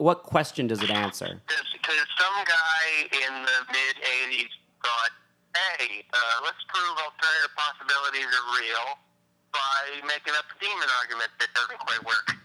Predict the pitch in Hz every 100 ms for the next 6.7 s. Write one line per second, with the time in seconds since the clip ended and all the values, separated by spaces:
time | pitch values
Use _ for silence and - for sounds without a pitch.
0 | - 135 151 - 156 156 156 185 180 110
1 | 107 - - 147 - 175 123 - _ -
2 | - - - 208 185 139 - - _ _
3 | _ _ _ _ _ _ - 180 185 180
4 | 190 196 165 - - - _ - - 170
5 | 185 185 170 156 156 175 175 165 165 196
6 | 190 175 160 147 110 107 120